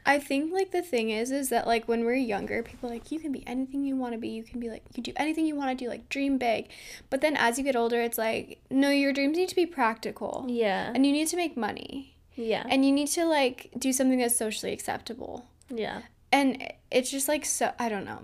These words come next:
Speaker 1: I think when I was starting college or when I was picking what I wanted to do, I was like, "Why?" Like, it's like you're encouraged your whole life to, like,
Speaker 2: Mm-hmm.
Speaker 1: dream big and that you can achieve anything you want.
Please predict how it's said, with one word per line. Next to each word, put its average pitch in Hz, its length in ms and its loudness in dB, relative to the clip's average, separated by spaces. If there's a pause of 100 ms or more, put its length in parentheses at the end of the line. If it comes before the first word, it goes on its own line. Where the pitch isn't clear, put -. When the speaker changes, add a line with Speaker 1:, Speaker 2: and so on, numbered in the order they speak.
Speaker 1:
I 262 140 6
think 339 180 2
when 294 120 4
I 208 120 6
was 220 140 0
starting 214 280 0
college 202 440 0
or 208 100 -2
when 208 100 -2
I 196 40 -2
was 208 80 -6
picking 208 360 -6
what 196 120 -4
I 196 60 -2
wanted 202 260 -6
to 226 80 -10
do, - 240 -6 (120)
I 226 60 2
was 233 140 -4
like, 226 140 -6 (420)
"Why?" 302 540 4
Like, 269 280 2
it's 262 120 0
like 285 180 0
you're 302 120 0
encouraged 269 540 0
your 277 120 -2
whole 226 260 -2
life 208 200 0
to, - 120 -6
like, 262 100 0
Speaker 2:
Mm-hmm. 240 80 -8
Speaker 1:
dream 220 300 0
big 214 200 -4
and 220 120 -4
that 208 40 -4
you 226 80 -6
can 233 140 -4
achieve 220 300 -6
anything 214 360 -4
you 202 120 -2
want. 202 320 -4